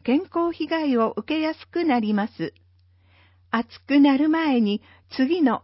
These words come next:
注意事項をしっかり確認しておきましょう。被害防止、軽減のための注意事項。屋外での激し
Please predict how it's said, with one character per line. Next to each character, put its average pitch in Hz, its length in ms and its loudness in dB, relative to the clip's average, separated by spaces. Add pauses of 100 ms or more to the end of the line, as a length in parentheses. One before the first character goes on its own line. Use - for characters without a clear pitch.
注 339 280 0
意 330 120 2
事 277 200 -4
項 208 340 -2
を - 140 -6
し - 220 -14
っ - 200 -18
か 339 160 -4
り 208 260 -2
確 247 260 -4
認 330 300 -2
し - 140 -12
て 311 140 -2
お 294 100 0
き 311 160 -6
ま 302 160 0
し - 160 -4
ょ 214 360 -4
う。 - 40 -20 (1700)
被 320 180 -2
害 247 320 2
防 214 260 -2
止、 202 320 -8 (300)
軽 359 280 0
減 349 240 2
の 208 120 0
た 226 160 -2
め 214 160 0
の 185 240 0
注 320 320 0
意 349 120 0
事 349 180 -4
項。 190 440 -4 (1300)
屋 330 280 -4
外 269 240 2
で 254 140 0
の 214 220 0
激 269 320 0
し - 160 -4